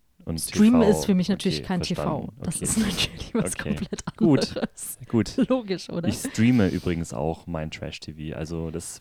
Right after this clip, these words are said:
Speaker 1: macht's jetzt ein bisschen schwierig gerade für
Speaker 2: Lass mich
Speaker 1: dich.
Speaker 2: doch jetzt nicht so doof dastehen.
Speaker 1: Doch,
Speaker 2: <laughs>
Speaker 1: doch, wer was Doofes sagt, der muss auch doof dastehen.
Speaker 2: Ja, okay.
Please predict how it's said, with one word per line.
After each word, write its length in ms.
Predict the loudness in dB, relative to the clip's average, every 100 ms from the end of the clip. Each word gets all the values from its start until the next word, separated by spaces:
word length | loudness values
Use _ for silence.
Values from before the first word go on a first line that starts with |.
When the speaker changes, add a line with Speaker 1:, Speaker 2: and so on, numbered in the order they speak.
| -18
Speaker 1:
macht's 200 | -16 -12
jetzt 160 | -10
ein 40 | -10
bisschen 200 | -10 -12
schwierig 340 | -10 -10 -12
gerade 260 | -12 -12 -6
für 80 | -4
Speaker 2:
Lass 120 | 0
mich 100 | 0
Speaker 1:
dich. 40 | 0
Speaker 2:
doch 60 |
jetzt 160 | -4 -2
nicht 140 | -4
so 120 | -4 -12 -6
doof 220 | -6 -6
dastehen. 520 | -6 -4 -4 -4 -2 0 4
Speaker 1:
Doch, 180 | 4 4 -6 -4
Speaker 2:
<laughs> 220 | -6 2
Speaker 1:
doch, 220 | 4 4 4
wer 80 | 2 4
was 180 | 0
Doofes 320 | 0 0 0 2
sagt, 380 | 0 0 -8 -4
der 100 | -2
muss 200 | 0 0
auch 120 | 0
doof 260 | 0 -4
dastehen. 480 | -6 -6 -6 -10 -12
Speaker 2:
Ja, 120 | -12 -16
okay. 300 | -14 -14